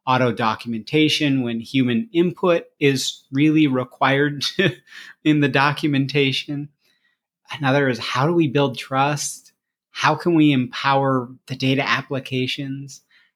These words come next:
How do we deal with the trapped metadata problem, et cetera? There's a lot in this space that still needs <laughs> much, much better addressing.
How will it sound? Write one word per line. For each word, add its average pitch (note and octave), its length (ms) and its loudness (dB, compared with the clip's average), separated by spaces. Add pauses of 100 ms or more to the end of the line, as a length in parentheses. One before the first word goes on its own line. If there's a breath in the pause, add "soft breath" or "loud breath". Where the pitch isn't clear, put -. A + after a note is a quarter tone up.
(180)
How - 320 0
do E3+ 60 6
we E3+ 100 4
deal D3 340 4
with C3 200 0
the A#2+ 100 -6
trapped C3 400 -2
metadata B2+ 520 -2
problem, B2+ 520 -6
et - 220 -10
cetera? B2+ 560 -2 (120)
There's C3 180 -6
a E3+ 120 -6
lot D3 560 2
in A#2+ 200 4
this A#2+ 180 -2
space - 540 -10
that C3 200 -10
still C3 480 0 (340 loud breath)
needs B2+ 640 2 (380 loud breath)
<laughs> - 300 -20
much, E3 280 0
much D3+ 260 2
better B2 240 4
addressing. A#2 640 -4